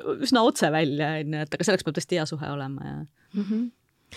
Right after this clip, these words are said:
Speaker 2: No te tõite enne jutus välja ja mul on ka isiklik kogemus oma eelmise tööandjaga, et,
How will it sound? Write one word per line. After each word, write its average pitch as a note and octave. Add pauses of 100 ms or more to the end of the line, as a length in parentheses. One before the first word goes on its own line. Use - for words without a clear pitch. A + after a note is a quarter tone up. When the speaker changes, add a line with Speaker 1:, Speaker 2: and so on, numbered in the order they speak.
(280)
Speaker 2:
No A3+
te C4
tõite D4
enne C#4+
jutus B3
välja A#3+
ja F#3+
mul A3+
on A#3
ka A#3
isiklik A#3
kogemus F#3
oma G3+
eelmise G3+
tööandjaga, F3
et, F3